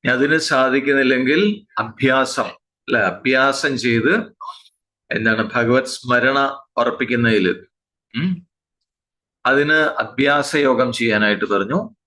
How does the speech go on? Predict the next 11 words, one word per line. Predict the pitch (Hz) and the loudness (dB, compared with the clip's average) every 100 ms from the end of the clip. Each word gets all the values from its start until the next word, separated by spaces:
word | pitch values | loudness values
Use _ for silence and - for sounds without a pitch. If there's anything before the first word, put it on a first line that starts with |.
| _ _ _ _ _ - | _ _ _ _ _ -2
ഇനി | 147 | 0
അതിന് | 156 139 135 180 220 | 2 2 2 0 2
സാധിക്കുന്നില്ലെങ്കിൽ | 220 190 151 143 151 156 143 135 123 127 151 202 - | 2 2 2 2 0 0 2 2 2 2 2 0 0
പറഞ്ഞു | 135 123 135 190 247 - | 0 0 0 0 0 0
ഈശ്വര | 127 131 - 156 | 2 2 2 0
സ്മരണയോടുകൂടി, | 160 - 131 127 123 131 127 127 123 117 113 175 - - _ _ _ _ _ _ _ _ _ | 0 -2 0 0 2 2 2 2 2 2 4 2 0 -8 _ _ _ _ _ _ _ _ _
ആ, | - 101 98 98 98 101 - | -2 0 2 2 0 -2 -2
എന്താണ് | 113 110 104 104 104 101 | 0 2 2 2 0 0
പ്രത്യേക | - 135 - 147 139 139 | -4 -4 0 2 2 0
കർമ്മങ്ങൾ | 135 120 143 143 139 | -4 -2 -2 0 -2
ചെയ്യുക, | 120 110 92 - | -2 -2 -2 -2